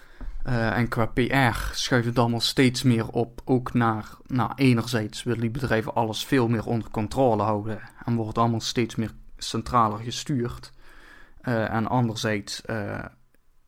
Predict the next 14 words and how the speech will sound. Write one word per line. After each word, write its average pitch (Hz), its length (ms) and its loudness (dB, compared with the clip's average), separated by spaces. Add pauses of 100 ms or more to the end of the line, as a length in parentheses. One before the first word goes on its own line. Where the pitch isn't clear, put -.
weet 120 280 -8
je 117 60 -2
wel, - 320 -2
evenementen 113 680 0
en 113 120 0
dergelijke, 104 480 -4
dat, 107 160 -6 (200)
eh, 107 60 -8 (120)
dat - 100 -14 (840)
wordt 123 340 -2
eigenlijk 123 400 2
niet 117 80 0
meer 104 120 -2
gedaan. 143 520 -2